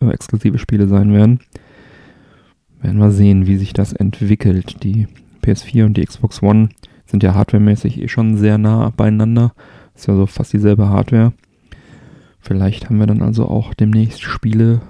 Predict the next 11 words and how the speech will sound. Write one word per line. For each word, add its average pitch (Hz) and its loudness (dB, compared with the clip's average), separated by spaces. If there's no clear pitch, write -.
von 104 -6
beiden 107 -2
Hardwareherstellern 107 0
auf 98 -4
den 104 -2
jeweils 101 0
anderen 110 -4
Konsolen. 110 -2
Wird - -6
sich - -10
zeigen. 135 -10